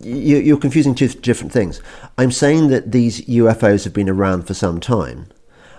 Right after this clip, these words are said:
I'm not necessarily saying that the things they've shot down or allegedly shot down over Lake Huron, et cetera, are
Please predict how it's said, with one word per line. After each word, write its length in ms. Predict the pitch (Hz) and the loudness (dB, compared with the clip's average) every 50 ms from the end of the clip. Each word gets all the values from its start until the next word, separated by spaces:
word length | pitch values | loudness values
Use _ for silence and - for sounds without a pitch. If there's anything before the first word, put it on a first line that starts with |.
| - _ - | -14 _ -2
I'm 180 | 117 113 117 | 0 4 4
not 220 | 127 135 113 - - | 4 4 2 2 0
necessarily 580 | 120 113 104 104 101 - 117 107 101 104 104 | 0 -2 -2 -2 -2 0 2 2 4 2 0
saying 460 | 101 - - 107 104 98 98 98 95 92 | 0 0 0 0 2 0 0 -2 -4 -4
that 120 | 95 - | -4 -6
the 60 | - | -6
things 300 | 95 - 113 104 101 90 | -4 -4 -2 -2 -2 -2
they've 180 | - 95 90 - | -2 -4 -4 -2
shot 300 | - - 98 - - - | -2 -2 -2 -2 -2 -2
down 400 | 101 98 95 90 87 87 90 - | -2 -2 0 -2 -4 -4 -6 -8
or 160 | - 95 95 | -6 -4 -2
allegedly 320 | 98 98 - 90 85 92 | -2 -2 -2 -4 -4 -4
shot 260 | 92 - - 65 - - | -2 -2 -4 -4 -4 -4
down 300 | 98 92 87 87 90 90 | -4 -4 -4 -4 -4 -4
over 200 | 90 87 87 90 | -4 -4 -4 -4
Lake 220 | 90 87 - - | -6 -6 -6 -10
Huron, 320 | - - 104 92 90 87 82 | -6 -4 -2 -2 -2 -2 -4
et 120 | - - | -8 -8
cetera, 500 | - 95 78 - - - 87 85 82 - - | -8 -8 -8 -8 -10 -10 -8 -8 -8 -6 -2
are 400 | 110 107 101 92 87 85 90 85 | 0 2 2 2 0 -2 -4 -6